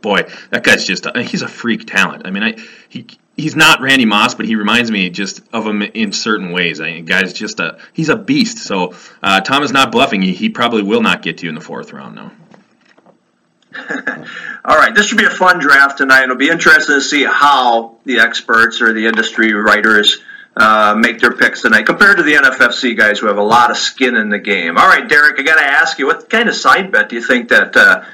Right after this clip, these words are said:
Speaker 2: Tom and I should have in this no-money league?
Speaker 1: Ooh, side bet action. I like it. Um, off the top of my head, here's one. All right. Uh, when you guys come to the spring, uh, Sports Hub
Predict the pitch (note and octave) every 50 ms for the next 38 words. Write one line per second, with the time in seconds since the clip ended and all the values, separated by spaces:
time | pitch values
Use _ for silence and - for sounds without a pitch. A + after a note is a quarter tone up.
0 | - - - D#3 D3+ C#3+ C3 B2 A#2+ A#2+ A#2+ A#2+ - - - A2+ A2+ A2 A2 G#2+
1 | G#2 G#2+ G#2+ G#2 - - - - - - _ - B2 B2+ C3+ C#3 C#3 C#3 C3+ B2+
2 | B2+ B2 A#2+ A2+ A2 A2+ A2+ A#2 A2+ G#2+ F2+ - - - - - - _ _ _
3 | - - - - - - - E4+ D4 A3+ F#3+ D#3+ D3 C3 B2 A#2 G#2+ - - -
4 | A#2+ B2+ D3 D#3+ D3+ A2+ G#2 F#2+ F2 D#2+ D2 D2 D2+ - - G2 F#2+ E2+ E2+ F2
5 | F2 F#2 G2 A2 A2 A2 - D#2+ - - - - - - G#2+ G2+ G2 G2 G2 F#2+
6 | F#2+ F#2+ F#2 F#2+ G2 - _ _ _ _ - - - _ _ _ _ - A2+ A2
7 | G2 A2 A2+ - - B2 - - A2+ A2 A#2 A#2 B2 A#2 A2+ A2 A2 A2 A2+ A2+
8 | C3+ D#3+ D#3+ A#2+ B2 A2 F#2+ G2 G#2 G2+ F2+ F2+ F2+ - - - - - _ -
9 | G2 G2+ G2+ G#2 G#2 A2 A#2 C#3 D3+ C#3 D3+ C#3 - - - - - D3+ D3 C3+
10 | B2+ B2 B2 - C3 A#2+ A#2 G#2+ G#2 G2 F#2+ - - - - B2+ B2 A#2 A#2 A#2
11 | A2+ G#2+ G2 F#2 F2+ F2 - - - G#2+ G2 G2 G2 - - - F#2+ F2+ F2 E2+
12 | E2+ E2+